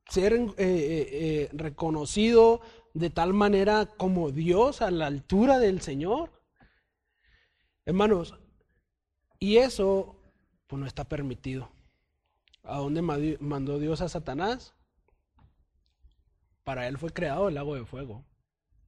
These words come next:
para toda la eternidad, para él y los que le seguían. Entonces, hermano, ¿qué nos hace pensar que nosotros, al cometer este pecado, vamos a estar bien delante de Dios? No,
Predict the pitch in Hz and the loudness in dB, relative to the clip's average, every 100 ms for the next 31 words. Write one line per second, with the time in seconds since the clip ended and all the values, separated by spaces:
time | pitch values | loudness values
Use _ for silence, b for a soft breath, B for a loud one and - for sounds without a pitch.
0 | _ 131 120 - 127 175 156 131 117 113 | _ -10 -10 -8 -6 -2 -4 -4 -10 -10
1 | 107 143 156 _ _ _ _ - 151 139 | -12 -12 -14 _ _ _ _ -4 -2 0
2 | 143 240 240 196 165 - 135 127 131 113 | 2 2 2 -2 -2 -4 -6 -6 -8 -8
3 | 135 190 160 - _ b b b b b | -4 -4 -4 -12 _ b b b b b
4 | b - 143 214 240 220 208 190 175 170 | b -12 0 2 2 2 0 0 0 -2
5 | - - _ _ _ _ _ _ _ _ | -6 -12 _ _ _ _ _ _ _ _
6 | _ - 190 208 208 202 220 156 143 175 | _ -4 2 4 4 0 -2 -4 -4 -4
7 | 196 185 - 151 131 120 190 208 190 175 | -4 -4 -6 -4 -4 -2 -2 0 0 -2
8 | 170 - - 151 139 143 127 117 127 151 | -6 -14 -10 -8 -6 -6 -6 -6 -6 -8
9 | 165 156 143 170 156 131 135 _ _ - | -8 -10 -6 -2 -2 -2 -6 _ _ -20
10 | 131 147 - _ _ _ 139 139 147 151 | -16 -16 -18 _ _ _ -6 -4 -2 -4
11 | 139 139 139 135 135 135 139 135 127 123 | -6 -8 -10 -8 -8 -8 -8 -8 -10 -12
12 | 117 127 143 127 - - - - - 120 | -10 -8 -8 -10 -16 -20 -20 -20 -16 -12
13 | 123 127 147 | -8 -6 -8